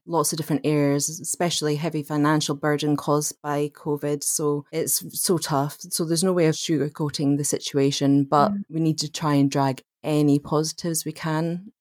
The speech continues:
Speaker 1: out of what we are going through. And if your work has dried up, you can maybe use this as a breathing space, as an opportunity to look at the bigger picture. Like, what are your goals? And come up with some new strategies.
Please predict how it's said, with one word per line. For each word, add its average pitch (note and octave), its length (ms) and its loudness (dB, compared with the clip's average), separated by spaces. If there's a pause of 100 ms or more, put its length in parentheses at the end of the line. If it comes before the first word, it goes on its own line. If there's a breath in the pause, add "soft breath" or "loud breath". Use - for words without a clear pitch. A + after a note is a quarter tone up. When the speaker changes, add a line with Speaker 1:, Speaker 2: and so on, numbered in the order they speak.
Speaker 1:
out - 120 -4
of - 160 -6
what D#3 180 0
we D3+ 100 -2
are D3 180 0
going D#3 280 -2
through. D#3+ 300 -8 (160)
And D3 420 -4
if E3 120 -4
your D#3+ 120 2
work E3+ 220 2
has E3+ 320 2
dried D3+ 280 -2
up, D#3+ 220 -2 (160)
you D#3 180 -16
can D3+ 460 -4
maybe G#3 260 -2
use F#3+ 220 0
this F3+ 180 -2
as E3 160 2
a D#3 60 -4
breathing F3 440 -4
space, - 560 0 (300)
as D#3+ 120 -6
an - 60 -2
opportunity D#3 640 -2
to - 140 -10
look D3+ 140 -6
at E3 80 -4
the D3+ 60 -6
bigger D#3 260 -6
picture. E3 680 -6 (140)
Like, - 220 -20
what - 100 -2
are F3+ 120 4
your D#3+ 200 2
goals? D3 420 -2
And C#3+ 400 -2
come E3+ 180 -6
up D#3 100 0
with - 100 -2
some D#3+ 160 0
new E3 100 2
strategies. D3+ 920 -4